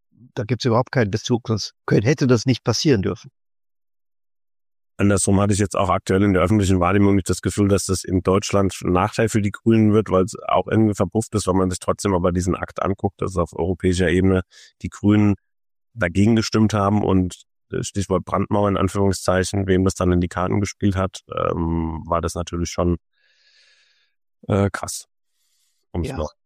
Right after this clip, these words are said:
Speaker 2: unsachlich zu formulieren.
Speaker 1: Ja, weil auch das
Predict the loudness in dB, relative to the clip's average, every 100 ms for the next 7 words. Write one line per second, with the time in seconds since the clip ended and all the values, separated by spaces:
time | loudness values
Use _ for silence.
0 | _ -4 -2 -2 -6 -10 -10 -12 -10 -8
1 | -10 -12 _ _ _ _ _ _ 2 4
2 | 4 2 2 2 0 2 2 4 2 0
3 | 0 -2 0 -2 -2 -4